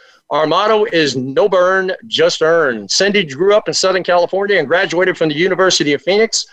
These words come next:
with an accounting degree. Cindy has owned a successful insurance agency for over twenty-five years and sold the business in two thousand seven for a quarter of a million dollars. Way to go, Cindy.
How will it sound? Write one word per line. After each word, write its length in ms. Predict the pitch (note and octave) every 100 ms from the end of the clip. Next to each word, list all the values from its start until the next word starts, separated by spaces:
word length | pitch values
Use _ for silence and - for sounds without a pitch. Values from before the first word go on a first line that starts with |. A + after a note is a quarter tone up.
| _ _ -
with 140 | A#3+
an 80 | C4
accounting 460 | - C4+ C#4+ A#3
degree. 380 | F3 D#3 C#3+ G#2+
Cindy 320 | - F#3+ G3+ F3+
has 120 | E3+
owned 180 | F#3+ D#3
a 60 |
successful 600 | - B2+ - F#3 - E3
insurance 400 | D#3 F#3 F#3+ F3+
agency 420 | F#3+ G3 F#3+ G#3+ G3+
for 160 | D#3
over 240 | E3 D3+ C#3
twenty-five 1120 | - F#3 G3 - B2+ A#2 - D3+ D3+ C#3+ B2+
years 480 | C#3 F3+ G3 G3 - _ _ _ -
and 120 | D#3+
sold 300 | - A#3+ C4+
the 60 | A3+
business 400 | C4+ A#3+ A#3 -
in 60 | -
two 120 | G#3
thousand 360 | G#3 G#3 -
seven 280 | - G#3 G#3+
for 160 | F3+ D#3+
a 80 | C#3
quarter 540 | F3+ C4+ A#3+ F#3 F#3+
of 180 | E3+ D#3
a 80 | D#3+
million 380 | F#3 G#3 G#3
dollars. 440 | G3 F#3 C#3 A#2 A2
Way 160 | F3
to 120 | G3 F#3+
go, 180 | G3
Cindy. 480 | D3+ D3+ D3 D#3 E3+